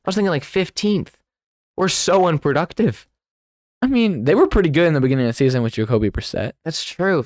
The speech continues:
Speaker 1: We're s-, I don't, we struggle so much in the second half of games. I was shocked. I mean,
Speaker 2: Yeah, I
Speaker 1: I'm
Speaker 2: mean,
Speaker 1: not gonna,
Speaker 2: I
Speaker 1: I'm not complaining
Speaker 2: No,
Speaker 1: about being ranked
Speaker 2: yeah,
Speaker 1: eighth,
Speaker 2: I
Speaker 1: but
Speaker 2: was
Speaker 1: it's just like, well, why are we ranked eighth and we're so bad all the time?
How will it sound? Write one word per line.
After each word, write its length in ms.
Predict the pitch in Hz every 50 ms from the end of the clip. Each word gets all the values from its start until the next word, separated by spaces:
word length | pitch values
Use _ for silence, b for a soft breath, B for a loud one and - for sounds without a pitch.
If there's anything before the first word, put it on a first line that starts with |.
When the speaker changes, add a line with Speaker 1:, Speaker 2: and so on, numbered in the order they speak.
| -
Speaker 1:
We're 120 | - 139 147
s-, 320 | 139 - - - - - _ _ - -
I 80 | - 143
don't, 160 | 143 117 80
we 120 | 107 127
struggle 500 | - - - - - - 139 160 143 120
so 340 | 101 - - - - 147 147
much 240 | 135 143 147 135 -
in 60 | 117
the 80 | 101 101
second 320 | - - 127 - 117 110
half 180 | 113 120 120 110
of 120 | 98 95
games. 420 | 95 113 135 120 87 82 - - _ _ _ _ _ _ _ _ _ _ _ _ _ _ _ _ _ _ _ _ -
I 60 | 143
was 140 | 180 156 139
shocked. 280 | - 147 127 90 90 113
I 60 | 113
mean, 80 | 117 117
Speaker 2:
Yeah, 140 | 123 113 113
I 40 |
Speaker 1:
I'm 80 | 123 127
Speaker 2:
mean, 80 | 127 117
Speaker 1:
not 80 | 87
gonna, 140 | 95 101 104 -
Speaker 2:
I 40 | 120
Speaker 1:
I'm 80 | 143
not 140 | 151 123 -
complaining 420 | - 107 98 143 202 220 165 135
Speaker 2:
No, 140 | - 202 170
Speaker 1:
about 100 | 139 120
being 100 | 110 104
ranked 220 | 104 104 101 98 135
Speaker 2:
yeah, 160 | 165 135 104
Speaker 1:
eighth, 60 | 85
Speaker 2:
I 100 | 98 147
Speaker 1:
but 120 | 175 104 104
Speaker 2:
was 80 | 95 95 - _ _
Speaker 1:
it's 80 | _ -
just 140 | 117 107 104
like, 160 | 98 87 - _ - -
well, 180 | - 90 87 87
why 140 | 92 90 90
are 20 |
we 80 | 92 90
ranked 260 | 85 90 90 85 -
eighth 200 | 101 98 87 -
and 160 | 87 82 82
we're 60 | 82 80
so 260 | - - - 95 82
bad 380 | 76 - - 85 101 113 104
all 100 | 78 80
the 80 | 78 82
time? 320 | - 82 80 78 73 78